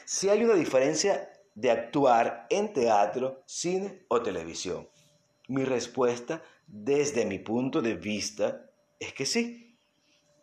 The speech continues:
Todas buscan una verdad en cualquiera de sus medios o plataformas.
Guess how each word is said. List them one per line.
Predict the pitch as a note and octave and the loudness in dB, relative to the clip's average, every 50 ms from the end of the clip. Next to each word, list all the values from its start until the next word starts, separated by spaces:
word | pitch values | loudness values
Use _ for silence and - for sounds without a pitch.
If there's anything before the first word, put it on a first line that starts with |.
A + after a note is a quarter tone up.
| _ _ _ | _ _ _
Todas | - G#3 G#3+ G3+ G#3+ G#3+ G#3 - - - - - _ _ | 2 2 4 4 2 2 0 -4 -8 -12 -18 -20 _ _
buscan | - C#3+ G3+ G#3 G3 - - - F#3+ F#3 D#3+ - - - | -6 -2 -2 -2 -2 -2 -2 -2 -2 -2 -2 -8 -10 -4
una | E3 E3 F3+ G3 F#3 | -2 0 4 4 4
verdad | D3 C3 B2 A#2 - D3 E3 F3 F3 - - | 6 6 4 4 4 6 6 4 4 2 -2
en | D3 D3 C#3+ C3+ - - | -2 -2 0 -2 -2 0
cualquiera | C#3+ C#3 B2 A#2 A#2 A2 G#2+ G#2+ - - C#3 D3+ E3 F3+ F#3 G3 | 2 4 6 6 6 4 0 -4 -6 -6 -2 0 2 4 4 4
de | G3 G3+ | 4 4
sus | - - F#3+ D#3+ C3+ | 0 -2 -2 -2 -2
medios | C#3+ D3 D3+ D#3 D#3+ F3 E3+ F#3+ | -2 0 0 0 0 -2 -2 -2
o | F3 | -2
plataformas. | D3 C3+ A#2 G#2+ G2+ - - G#2 G#2 F#2+ F2 E2 E2 E2 - - | -2 0 0 0 -2 -2 0 -2 -2 -2 -2 -6 -10 -14 -16 -18